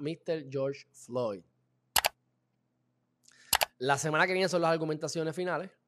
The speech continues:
del caso, pero con todas estas cosas que están pasando, Chauvin, yo creo que está bien Chavín. Aquí está.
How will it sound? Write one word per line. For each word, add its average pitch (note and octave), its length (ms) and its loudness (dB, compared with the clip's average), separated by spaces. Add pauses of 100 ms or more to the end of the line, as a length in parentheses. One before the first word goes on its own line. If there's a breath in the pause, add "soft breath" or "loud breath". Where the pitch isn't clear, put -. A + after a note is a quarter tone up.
(200)
del C#3 120 -6
caso, C#3 400 -6 (460 soft breath)
pero C3 160 -2
con - 220 4
todas C#3 160 -6
estas - 160 -4
cosas D#3 240 -10
que D#3 60 -6
están C#3+ 200 -8
pasando, E3+ 560 -4 (500)
Chauvin, F3 640 -2 (920 soft breath)
yo A#2 180 -6
creo E3 260 4
que F3 320 -2 (880)
está C3 280 -4
bien D3 440 -6
Chavín. A#2+ 600 -10 (2500 loud breath)
Aquí B2 160 -12
está. A#2+ 260 -12